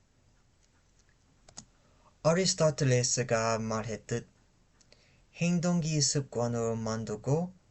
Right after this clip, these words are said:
습관이 인격을 만듭니다. 우리는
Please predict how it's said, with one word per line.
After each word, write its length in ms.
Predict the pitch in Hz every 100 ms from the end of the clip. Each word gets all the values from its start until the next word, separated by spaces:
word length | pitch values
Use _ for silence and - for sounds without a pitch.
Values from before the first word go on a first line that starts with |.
| _ _ -
습관이 840 | - 135 135 120 120 117 117 104 -
인격을 680 | 120 117 110 - 110 113
만듭니다. 840 | 110 107 110 107 107 107 107 101 104 _ _ _ _ _ _ _ _ _ _ _ _ _ _ - - - -
우리는 720 | 147 165 165 160 151 147 135